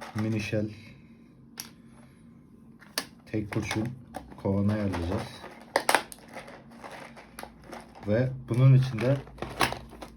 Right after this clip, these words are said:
en mantıklı kurşun bir bu, bir de misket. Diğerleri uzun oluyor. Ee, yani ne yaparsanız yapın diğerlerinde biraz minilikten çıkıyor. <laughs> O yüzden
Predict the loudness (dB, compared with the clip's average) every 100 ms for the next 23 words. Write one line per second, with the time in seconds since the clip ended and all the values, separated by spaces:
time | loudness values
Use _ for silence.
0 | -20 -20 -18 -2 4 6 8 6 4 -2
1 | -2 0 2 2 2 0 -2 -10 -14 -16
2 | -18 -20 -20 -20 -20 -20 -18 -6 6 6
3 | 8 6 4 -4 2 6 6 4 2 2
4 | 2 0 4 4 4 4 2 0 -2 -2
5 | 2 2 2 2 -2 -4 -12 -20 -20 -20
6 | -20 -20 -20 -20 -18 -14 -10 -10 -8 -6
7 | 0 4 4 6 4 2 -2 -2 -2 0
8 | -2 -2 2 4 4 4 4 2 2 -2
9 | -8 -16 -20 -20 -20 -20 -20 -20 -14 2
10 | 4 4 4 4 4 4 2 2 2 -4
11 | 0 2 2 -2 -10 -14 -20 -20 -20 -20
12 | -20 -20 -20 -20 -20 -6 0 2 2 0